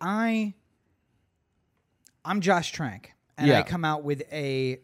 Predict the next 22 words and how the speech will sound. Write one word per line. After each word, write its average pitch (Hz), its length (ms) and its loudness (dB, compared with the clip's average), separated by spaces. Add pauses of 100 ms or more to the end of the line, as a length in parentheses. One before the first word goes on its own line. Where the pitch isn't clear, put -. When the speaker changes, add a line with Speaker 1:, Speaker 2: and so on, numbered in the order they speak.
Speaker 1:
really 196 380 4
great 165 560 0
short 196 260 -4
film, 190 320 2
which 156 200 -4
gets 175 240 -8
me 165 240 -6
a 143 480 -2 (180)
fifteen 175 240 0
Speaker 2:
Another 147 180 6
remembrance 117 560 -2
of 107 120 -16
twenty 113 240 -4
tens. 104 340 -6
Speaker 1:
Twenty 151 180 -4
tens, 196 400 2
Speaker 2:
Josh 156 200 2
Speaker 1:
Josh 165 80 0
Speaker 2:
Trank. 165 220 -4
Speaker 1:
Trank. - 0 - (360)
Uh, 151 340 2 (380)
I 160 120 -2